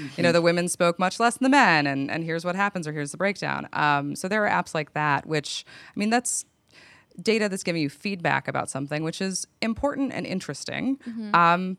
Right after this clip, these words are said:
Speaker 2: but then it's still on the person to actually act on that, figure out how to modify their behavior, uh, and change,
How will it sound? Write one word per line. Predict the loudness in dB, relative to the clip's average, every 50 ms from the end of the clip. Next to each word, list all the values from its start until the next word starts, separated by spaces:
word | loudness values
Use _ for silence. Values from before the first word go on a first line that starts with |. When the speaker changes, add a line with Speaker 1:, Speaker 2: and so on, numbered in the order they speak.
| _ _ 2
Speaker 2:
but | 2 2 2 2 0
then | 0 0
it's | 0 -2 -4
still | -2 0 0 2
on | 2 2 0
the | -2
person | -4 -2 -4 -4 -2 -2 -2 -4 -4
to | -4 -4
actually | -2 -2 -2 -2 -4 -4 -6 -4 -4 -4 -6 -4 -2
act | 0 0 0 0 -2
on | -2 -2 0
that, | 0 -2 -2 -4 -6 -10
figure | -8 -6 -4 -2 0 0
out | 0 0
how | 0
to | 0
modify | 0 0 -2 -2 -2 -4 -4
their | -4 -4
behavior, | -4 -4 -4 -4 -4 -4 -2 -2 -2 -2 -2 -4 -6 -6 -8 -10 _ -12
uh, | -12 -8 -6 -4
and | -4 -4
change, | -4 -4 -4 -4 -4 -4 -6 -10 -12 -12 -14 -14